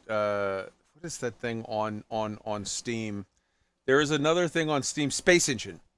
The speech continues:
<clears throat> I think Space Engine has arguably just as good, if not slightly better, galaxy model than Elite Dangerous, except Space Engine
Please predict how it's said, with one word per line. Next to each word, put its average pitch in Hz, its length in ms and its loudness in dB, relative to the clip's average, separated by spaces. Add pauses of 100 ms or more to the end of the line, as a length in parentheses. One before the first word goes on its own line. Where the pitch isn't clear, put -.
<clears throat> 170 200 -6
I 147 100 0
think 190 160 -2
Space - 340 2
Engine 170 400 2 (1200)
has 139 500 6 (100)
arguably 143 720 4
just 143 300 0
as 131 140 2
good, 131 200 2
if 131 160 0
not 135 200 0
slightly 156 640 2 (240)
better, 196 320 10
galaxy 123 640 2
model 113 580 -2 (520)
than 123 180 0
Elite 110 300 -6
Dangerous, 113 600 -6 (180)
except 180 800 4 (400)
Space - 500 6
Engine 160 460 4